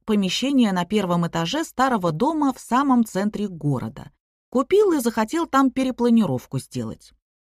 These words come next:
Но поскольку наличием умственных способностей не страдал, то снёс несущую стену, потом ещё в чём-то напортачил, и в результате домик рухнул.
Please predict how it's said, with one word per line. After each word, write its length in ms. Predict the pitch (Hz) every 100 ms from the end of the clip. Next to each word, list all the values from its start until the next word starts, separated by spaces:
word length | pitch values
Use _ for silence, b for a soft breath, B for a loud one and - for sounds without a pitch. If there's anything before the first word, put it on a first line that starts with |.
| _ -
Но 280 | 277 262
поскольку 480 | 208 208 - 190 185
наличием 560 | 190 196 175 - 185 190
умственных 480 | 175 - 170 175 -
способностей 880 | - 196 185 127 131 - - 135 B B -
не 140 | 220
страдал, 680 | 147 - 127 117 139 269 359 B B B _
то 140 | 320
снёс 420 | 320 311 349 370 -
несущую 600 | 220 - 277 - 214 175
стену, 480 | - - 165 165 B B
потом 300 | - 262 247
ещё 420 | 175 165 - 330 359
в 80 |
чём-то 360 | - 320 285 277
напортачил, 920 | 269 254 254 - 240 240 - 240 220 B B B
и 100 | 339
в 60 | 359
результате 580 | 247 220 220 320 349 254
домик 460 | 185 294 277 269
рухнул. 640 | 180 165 147 - 127 107